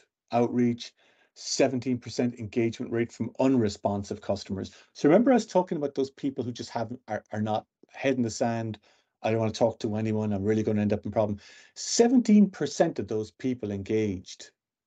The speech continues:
um, now, seventeen percent, it's like, "Oh, seventeen percent." For these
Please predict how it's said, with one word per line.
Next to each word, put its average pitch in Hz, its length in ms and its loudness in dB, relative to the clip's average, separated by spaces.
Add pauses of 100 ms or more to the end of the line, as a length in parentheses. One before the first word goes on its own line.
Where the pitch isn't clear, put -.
(840)
um, 110 160 0 (480)
now, 107 80 -4
seventeen 185 460 2
percent, 139 460 -4
it's - 100 -14
like, - 200 -12
"Oh, 190 160 -4
seventeen 156 420 -10
percent." 151 300 -10 (540)
For 123 120 4
these 190 340 4